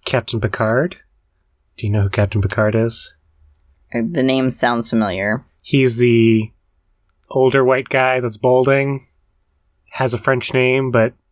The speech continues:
Speaker 1: speaks in an English accent. D-, oh, no, I just have to show you.
Speaker 2: Okay.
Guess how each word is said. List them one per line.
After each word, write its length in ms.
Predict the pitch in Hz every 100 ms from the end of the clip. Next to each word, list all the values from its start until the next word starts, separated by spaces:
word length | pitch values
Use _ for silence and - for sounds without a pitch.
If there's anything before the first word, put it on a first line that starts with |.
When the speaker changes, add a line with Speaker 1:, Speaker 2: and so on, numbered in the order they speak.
| _ -
Speaker 1:
speaks 440 | - - 123 -
in 60 | 120
an 80 | 117
English 300 | 120 120 -
accent. 680 | 117 117 131 131 - - _ _ _ _ _ _ _ _ _ _ _ _ _ _ _ _ _ -
D-, 100 | -
oh, 140 | 123 135
no, 220 | 113 110 107
I 120 | 110
just 200 | 113 -
have 120 | 107
to 100 | -
show 180 | - 120
you. 360 | 104 104 104 104 - 107 101 -
Speaker 2:
Okay. 400 | - 160 147 139